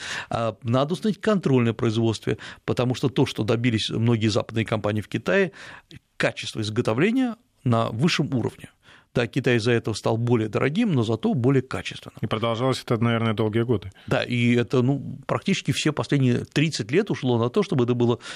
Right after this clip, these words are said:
Speaker 1: не просто дешево, пускай немного подороже, зато очень качественно. Если сейчас перемешать, перемещать все в Малайзию, вот как Sony, компания Sony делает, э, в Индонезию или во Вьетнам, то же самое можно сделать, но на это уйдет время.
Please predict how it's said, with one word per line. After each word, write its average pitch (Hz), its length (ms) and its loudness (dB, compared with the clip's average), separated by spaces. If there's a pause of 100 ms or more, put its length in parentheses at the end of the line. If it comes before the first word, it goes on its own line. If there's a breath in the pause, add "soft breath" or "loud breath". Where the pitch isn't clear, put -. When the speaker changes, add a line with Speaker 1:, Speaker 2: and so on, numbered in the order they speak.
(160 loud breath)
Speaker 1:
не 143 80 2
просто 156 320 0
дешево, 117 400 0 (180 loud breath)
пускай 143 280 2
немного 123 260 -2
подороже, 156 380 0
зато 101 200 -2
очень - 280 0
качественно. - 420 -8 (500 loud breath)
Если 156 260 2
сейчас 143 200 0
перемешать, 139 500 2
перемещать 135 560 2
все 113 300 0 (280 loud breath)
в 117 160 0
Малайзию, 165 720 2
вот 120 160 0
как - 180 -4
Sony, 120 300 0
компания 117 480 0
Sony 113 220 2
делает, 113 400 0 (340 loud breath)
э, 120 360 2
в 123 400 4
Индонезию 131 760 2
или 117 440 4
во 113 180 0
Вьетнам, 175 480 0 (160)
то 127 140 2
же 151 80 2
самое 175 220 2
можно 107 160 0
сделать, 101 220 -4
но 110 80 0
на 107 120 2
это 101 120 -2
уйдет 139 240 0
время. 135 300 -2